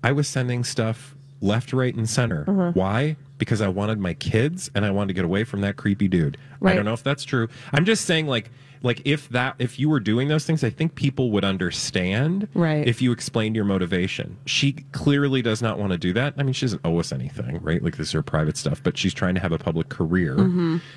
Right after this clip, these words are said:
Speaker 1: So, and she's talking, she is talking about this issue. It's, it's not like she didn't agree to go and have this interview, right? So, y-, so now you're talking about it, but you're talking about it in ways that just don't seem to add up. And it begs the question, like, why,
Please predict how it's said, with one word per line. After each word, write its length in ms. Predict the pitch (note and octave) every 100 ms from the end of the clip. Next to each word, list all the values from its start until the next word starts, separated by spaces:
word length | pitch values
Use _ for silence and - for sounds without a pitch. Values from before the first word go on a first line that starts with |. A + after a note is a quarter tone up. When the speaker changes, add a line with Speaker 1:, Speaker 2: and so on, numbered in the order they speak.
| -
Speaker 1:
So, 360 | - A2 F#2 F2
and 140 | G2 F2+
she's 200 | G#2 -
talking, 640 | - G#2+ G2+ A2 G2+ A#2+
she 260 | - - C3
is 120 | C#3+
talking 460 | - G#2+ A#2+ A2+ E2+
about 280 | D#2 D#2 -
this 220 | D#2 -
issue. 320 | D#2+ - F2
It's, 200 | G#2 - - - - -
it's 140 | G2
not 120 | A2+ G#2+
like 100 | -
she 120 | A2
didn't 120 | G2+
agree 260 | E2 E2 F2+
to 80 |
go 380 | D#2+ E2+ E2+ F#2
and 100 | E2
have 260 | - F2+ G2
this 180 | E2 -
interview, 380 | C#2+ D2 D#2 D2+
right? 360 | D#2 F2 A#2+
So, 180 | - G2 -
y-, 120 | - F2
so 180 | - -
now 160 | G2+ G#2+
you're 140 | G#2
talking 400 | - - B2 G#2+
about 160 | F2+ E2+
it, 80 | -
but 80 |
you're 100 | D2+
talking 340 | F2 - C3 B2
about 160 | F#2
it 40 | E2+
in 160 | D2+
ways 240 | D#2+ E2 D#2
that 200 | E2 -
just 280 | - F2+ -
don't 220 | F#2+ G2
seem 240 | - G#2+ F#2+
to 140 | -
add 200 | E2 D#2+
up. 240 | D#2 B2 - - - - - -
And 100 | G2
it 60 | -
begs 240 | F2 -
the 60 | E2+
question, 440 | - E2 - D#2
like, 200 | C#2+ -
why, 460 | D2 D2 D2+ D#2+